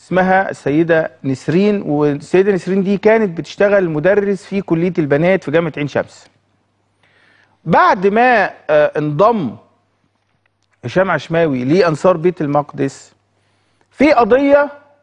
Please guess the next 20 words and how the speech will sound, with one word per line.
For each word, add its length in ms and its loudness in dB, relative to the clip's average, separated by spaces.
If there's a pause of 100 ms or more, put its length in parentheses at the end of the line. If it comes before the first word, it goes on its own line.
(360)
محال 500 0
فيها، 340 2
هو 220 4
رقم 280 0
تسعة، 360 -2
محال 400 -2
فيها 360 0
ميتين 540 0
عنصر 520 -2 (440)
على 240 2
ذمة، 340 -4 (360)
آه، 220 2
الانضمام 640 0
إلى 260 2
تنظيم 380 -6
بيت 180 -6
المقدس، 640 -4 (520)
تضم 320 2
ميتين 360 2
واحد، 320 0